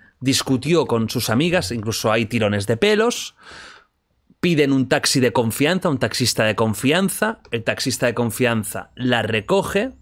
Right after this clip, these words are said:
Aquí empiezan las dudas, en el sentido de que se dice que el taxista le tocó el pecho o de alguna forma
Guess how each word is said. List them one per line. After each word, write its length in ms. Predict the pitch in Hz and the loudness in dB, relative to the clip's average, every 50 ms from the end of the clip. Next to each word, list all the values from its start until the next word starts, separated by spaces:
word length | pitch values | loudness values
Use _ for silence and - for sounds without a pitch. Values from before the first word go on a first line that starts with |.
| _ _ _ _ _ _ _ _ _ _ _ _ _ _ - - - - - - - - - - | _ _ _ _ _ _ _ _ _ _ _ _ _ _ -18 -18 -18 -20 -20 -20 -20 -20 -4 -2
Aquí 260 | 135 127 - 180 208 | -2 -2 2 2 2
empiezan 320 | 185 135 170 143 131 131 | 2 2 2 2 2 2
las 180 | 120 117 117 110 | 2 2 2 2
dudas, 380 | 143 190 190 175 190 185 - - | 2 2 2 2 0 -2 -2 -4
en 60 | 113 | -6
el 60 | 107 | -2
sentido 480 | 117 120 113 107 107 135 139 131 127 120 | 0 0 0 0 0 0 0 2 0 0
de 200 | 127 143 143 - | 0 -2 -2 0
que 300 | - 156 175 220 233 - - - - _ _ _ _ _ _ _ _ _ _ _ | -2 -2 -2 -2 -4 -10 -20 -20 -20 _ _ _ _ _ _ _ _ _ _ _
se 240 | - - - 151 135 | -6 -2 0 0 2
dice 300 | 127 160 151 - 151 123 | 2 0 0 0 -2 0
que 80 | - 135 | 0 -2
el 100 | 120 107 | 0 0
taxista 560 | 131 113 - - - 160 139 - - - 123 | -2 -2 -2 -2 -2 -2 -2 -2 -2 -2 0
le 80 | 113 113 | 0 0
tocó 240 | - 123 104 127 123 | 0 0 0 0 0
el 120 | 113 104 | 0 0
pecho 760 | 104 - 180 190 190 180 - - - 190 180 180 180 180 170 147 | 0 0 2 2 2 0 0 0 0 2 2 2 2 2 2 2
o 60 | 135 | 2
de 80 | 127 117 | 2 2
alguna 260 | 113 120 127 127 117 | 0 0 0 -2 -2
forma 640 | - - 135 127 120 110 104 101 101 101 95 - | 0 -2 0 0 2 0 0 0 0 -2 -4 -8